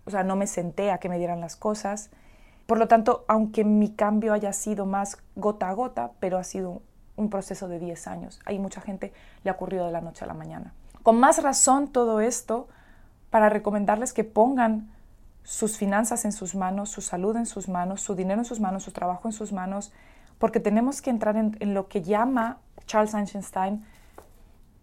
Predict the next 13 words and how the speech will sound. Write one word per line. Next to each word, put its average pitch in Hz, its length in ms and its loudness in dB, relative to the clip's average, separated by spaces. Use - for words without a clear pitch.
el 220 120 2
estado 247 360 2
de 254 160 0
interdependencia. 175 1120 -4
Es, 208 180 -4
el 214 140 -2
estado 294 280 -2
de 269 180 -4
interdependencia 208 840 -4
es - 80 -12
cuando 185 200 -8
nosotros 214 360 -8
somos 226 420 -6